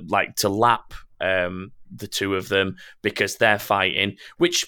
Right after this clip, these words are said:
you know, they're fighting for position. It, it's, it's fair, but from the, the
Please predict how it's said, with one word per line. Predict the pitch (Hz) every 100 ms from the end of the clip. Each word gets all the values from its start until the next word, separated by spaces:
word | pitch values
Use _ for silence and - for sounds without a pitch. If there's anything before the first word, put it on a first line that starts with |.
| -
you | - 127
know, | 127
they're | 135
fighting | 160 151
for | 135
position. | 120 123 113 127 127
It, | 113
it's, | 120 120 - -
it's | 120 110 -
fair, | 123 101 107 107 -
but | 110 107 - - - - 120 _ -
from | - 117 110
the, | 110 107 107 104 80 - - -
the | -